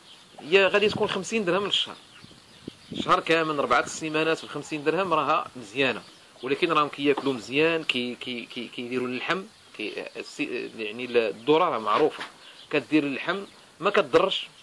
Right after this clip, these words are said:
قضيه ديال الكوكسيديا، المسائل ديال الامراض الهضميه ما كايناش. يعني، آه، هذه خذوها يعني من عند واحد مجرب. آه، وراه معروفه الذره راه ح-، حاجه مزيانه، يعني شي حاجه طبيعيه.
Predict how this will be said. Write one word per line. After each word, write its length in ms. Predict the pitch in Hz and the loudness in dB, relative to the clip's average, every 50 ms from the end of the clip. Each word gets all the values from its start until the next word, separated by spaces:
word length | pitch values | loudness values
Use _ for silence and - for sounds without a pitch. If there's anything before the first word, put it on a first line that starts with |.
| - - | -8 -6
قضيه 240 | - 147 156 165 160 | -4 -2 0 0 2
ديال 160 | 139 156 147 | 2 2 0
الكوكسيديا، 840 | 139 - 165 151 - - - 160 151 127 123 131 151 151 147 147 147 | 0 -2 -4 -4 -4 -2 0 0 0 2 2 4 4 4 4 4 2
المسائل 520 | 139 139 143 143 - - 156 - 151 147 127 | 0 0 -2 -2 0 0 0 0 -2 -4 0
ديال 240 | 139 147 143 143 147 143 143 143 143 143 147 139 - - - - - - - | 2 2 2 4 2 2 2 0 -2 -4 -6 -8 -10 -12 -18 -20 -20 -18 -8
الامراض 380 | - - 160 160 165 160 151 131 | -4 -2 0 2 2 2 2 0
الهضميه 480 | 147 156 143 160 165 165 170 180 185 - - - - | -2 -2 0 2 4 6 6 4 4 2 -4 -10 -16
ما 200 | - 117 120 151 | -8 -2 0 0
كايناش. 480 | 156 - 151 143 127 107 95 90 - - - - - - - | 2 2 2 2 0 -2 -6 -8 -10 -12 -14 -18 -20 -20 -12
يعني، 420 | 110 104 92 107 123 139 160 165 - - - - - 117 117 - - | -6 -4 -2 0 0 0 0 0 -2 -6 -14 -14 -12 -12 -12 -10 -10
آه، 320 | 113 117 - 113 123 123 | -10 -10 -6 -4 -2 -2
هذه 240 | 120 123 139 143 120 | -2 -2 -2 -4 -6
خذوها 600 | - - 139 135 131 135 135 127 135 143 135 - - 120 113 113 | -4 -2 -2 0 2 4 4 4 4 4 2 0 -4 -14 -16 -14
يعني 320 | 107 107 123 127 127 - - - - 104 - - 98 | -12 -10 -8 -6 -6 -8 -8 -12 -18 -18 -18 -16 -14
من 80 | 104 107 | -10 -10
عند 340 | 113 143 147 127 131 131 - - | -8 -8 0 2 2 2 2 2
واحد 300 | 131 165 160 - 120 131 | 2 0 0 0 -4 -8
مجرب. 460 | 139 123 - 170 151 127 156 - 220 - - - - - - - - - - - - | -4 -2 -2 -2 2 2 0 0 0 -4 -18 -20 -20 -20 -20 -20 -20 -20 -20 -10 0
آه، 220 | 120 135 139 147 160 | 4 4 6 6 4
وراه 380 | 170 208 233 233 233 208 185 | 2 2 2 4 6 6 6
معروفه 380 | 185 175 156 180 214 175 - 151 | 6 4 4 4 4 4 4 2
الذره 400 | 139 131 135 170 170 170 170 165 | 2 4 4 4 6 6 6 4
راه 120 | 160 151 | 4 2
ح-، 260 | - - 151 143 - | 2 2 0 0 0
حاجه 280 | - - 143 139 131 151 | 0 -2 -2 0 0 -2
مزيانه، 400 | 151 127 110 135 143 135 117 101 | -2 -2 0 2 2 2 2 0
يعني 180 | 95 101 104 104 | -4 -6 -8 -10
شي 120 | - - | -14 -14
حاجه 180 | - 123 120 135 | -8 -4 -2 -2
طبيعيه. 520 | - - 139 131 135 139 110 113 107 | 0 0 0 2 2 2 2 2 -2